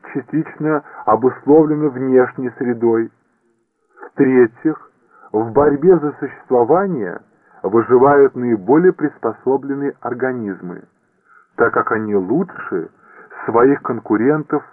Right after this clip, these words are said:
адаптируются к окружающим условиям. В-четвёртых, внутривидовая дифференциация может вызываться и половым отбором.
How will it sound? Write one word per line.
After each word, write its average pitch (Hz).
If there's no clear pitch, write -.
адаптируются 139
к -
окружающим 120
условиям. -
В-четвёртых, 147
внутривидовая 147
дифференциация 139
может 190
вызываться 117
и 110
половым 113
отбором. 92